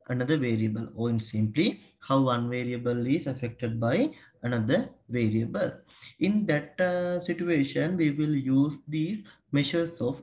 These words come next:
association. As an example, if you need to find out the relationship between the student's height and weight,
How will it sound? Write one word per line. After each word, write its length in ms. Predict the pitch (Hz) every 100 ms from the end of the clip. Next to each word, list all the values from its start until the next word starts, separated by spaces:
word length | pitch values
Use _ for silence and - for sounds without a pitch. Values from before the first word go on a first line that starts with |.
| -
association. 840 | 113 - 107 - 165 160 123 110 -
As 180 | 131 135
an 100 | 135
example, 840 | 117 - 123 120 117 123 190 277 - - - -
if 220 | 160 -
you 120 | 240
need 280 | 214 214 208
to 80 | 214
find 420 | 170 151 156 156
out 340 | 160 156 151
the 120 | 160
relationship 680 | 147 131 131 139 135 - 135
between 440 | 135 131 143 135 131
the 40 |
student's 420 | 113 - 127 135
height 340 | - 117 117 127
and 180 | 123
weight, 280 | 120 - -